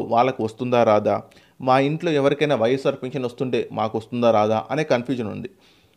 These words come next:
So ఎవరైతే మహిళలు ఉంటారో వాళ్ళు వైఎస్ఆర్ పింఛన్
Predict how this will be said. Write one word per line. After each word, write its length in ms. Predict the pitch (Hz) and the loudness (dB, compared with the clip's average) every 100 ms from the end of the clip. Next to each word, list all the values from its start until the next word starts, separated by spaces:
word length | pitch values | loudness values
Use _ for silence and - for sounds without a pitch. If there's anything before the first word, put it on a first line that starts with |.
| _ | _
So 80 | - 190 - - 131 | 2 2 0 -4 0
ఎవరైతే 380 | 147 160 165 180 123 | 2 2 2 0 0
మహిళలు 320 | 131 156 143 | 0 0 0
ఉంటారో 320 | 135 131 123 110 | 0 2 2 2
వాళ్ళు 220 | 120 127 | 2 2
వైఎస్ఆర్ 380 | 117 131 143 156 | 2 2 0 -2
పింఛన్ 240 | 135 139 | -4 -6